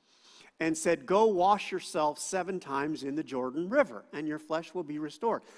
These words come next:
If you read the story, it's interesting 'cause Naaman gets offended at the process. And he gets frustrated because he expects,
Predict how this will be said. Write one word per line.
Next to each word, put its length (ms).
If 140
you 140
read 300
the 60
story, 520
it's 160
interesting 420
'cause 220
Naaman 580
gets 300
offended 800
at 200
the 80
process. 920
And 140
he 80
gets 180
frustrated 840
because 420
he 200
expects, 920